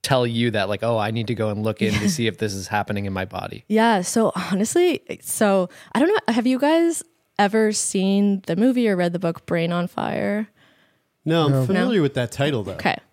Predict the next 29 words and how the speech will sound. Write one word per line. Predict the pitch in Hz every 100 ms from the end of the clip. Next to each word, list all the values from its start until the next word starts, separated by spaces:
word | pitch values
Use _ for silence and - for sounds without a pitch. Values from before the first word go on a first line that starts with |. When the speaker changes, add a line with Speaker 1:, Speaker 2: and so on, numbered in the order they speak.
| - - - -
Speaker 2:
So | -
that's | 226 240
kind | 302
of, | 302 - -
I | 202 202
always | 196 202 -
<laughs> | -
try | 190 202
and, | 196
uh, | 180 185
explain | 196 - 180 175
it | 170
like | 180
that | 175 165
if | 170
people | 185 180
are | 170
familiar | 170 165 160
with | 165 165
it, | -
because, | 185 160 160 - - - - -
um, | 175 156 131 120 170 - _ _ _ _ _ - -
yeah, | 208
it's | 160
a | 180
really | 160 180 185 180 175
good | 190 185
movie | 180 170 175 170 170 170 - -
about | 190 185 170